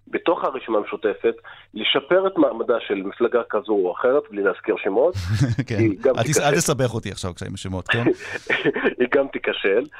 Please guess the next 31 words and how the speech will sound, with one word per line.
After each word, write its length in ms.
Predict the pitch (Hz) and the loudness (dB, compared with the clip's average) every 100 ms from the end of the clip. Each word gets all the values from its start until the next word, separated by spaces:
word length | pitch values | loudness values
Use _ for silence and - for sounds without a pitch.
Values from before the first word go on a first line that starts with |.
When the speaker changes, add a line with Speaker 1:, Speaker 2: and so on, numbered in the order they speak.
| - - | -14 -2
Speaker 1:
אה, 120 | 101 104 | 0 0
זאת 100 | 101 | 0
אומרת 280 | 127 123 123 - | 2 4 2 2
ש-, 120 | 120 | 2
אה, 720 | 107 104 101 95 - 95 95 90 90 87 - _ - - | 4 4 4 2 4 4 2 0 -6 -10 -14 _ -10 -10
יש 520 | 113 127 156 - - 127 | -2 2 2 2 -2 2
מין, 360 | 127 131 127 127 | 4 4 2 2
אה, 260 | - 98 98 95 - - | 2 2 2 0 -8 -6
הסכמה 360 | 156 - 156 160 | -6 0 2 4
רחבה 420 | 151 139 135 131 | 2 0 0 2
ברשימה 300 | - 120 131 | 2 0 2
המשותפת 460 | 117 - 156 156 160 | 0 2 0 0 0
או 40 | |
במרכיבים 600 | 131 120 113 - 117 120 117 - - - | 2 2 0 -2 2 4 2 -2 -18 -6
של 140 | 110 | 0
הרשימה 300 | 107 98 110 | 0 2 2
המשותפת, 460 | 107 113 160 156 156 | 2 -2 0 0 0
שמה 640 | - 117 107 - - - 139 - | -2 2 2 0 -10 0 0 2
שהיה 340 | 123 113 120 123 | 2 4 4 4
עד 200 | 120 123 | 2 0
היום 460 | 110 117 113 107 | 0 0 0 -2
ב-, 440 | 95 98 95 92 95 90 | 0 2 4 2 0 -2
בכל 480 | 104 92 - 123 120 | 0 0 0 0 2
מפלגה 600 | 110 - - - 113 107 98 | 0 -2 -2 2 4 2 0
ב-, 120 | 95 92 | 0 0
בייצוג 560 | 104 92 101 - 143 131 - | 2 -2 -6 -2 0 2 -2
שלה, 340 | 98 127 175 185 - - - | 0 2 2 -2 -8 -20 -14
זה 260 | 104 120 117 | -2 2 2
מה 100 | 117 | 2
שבאמת 520 | 110 98 87 117 117 - | 0 -2 2 2 2 0
הכוח 600 | - - 117 107 - - | -6 0 2 2 2 -6